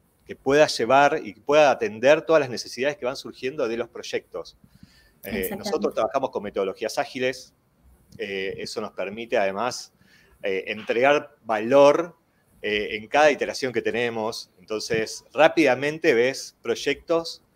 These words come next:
Speaker 1: eh, que, que empiezan a, a generar ese valor, ¿no? Y empiezan a, nada, a movilizar un montón a la gente que,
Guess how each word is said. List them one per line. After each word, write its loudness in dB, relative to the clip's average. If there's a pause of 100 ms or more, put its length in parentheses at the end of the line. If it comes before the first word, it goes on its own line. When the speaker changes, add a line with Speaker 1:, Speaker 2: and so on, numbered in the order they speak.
(340)
Speaker 1:
eh, -4 (180)
que, -6 (300)
que -8
empiezan 0
a, 0
a -6
generar -2
ese -6
valor, 2
¿no? -4
Y -4
empiezan -4
a, -4 (460)
nada, -6
a -6
movilizar -2
un -2
montón 0
a 0
la 0
gente -4
que, -6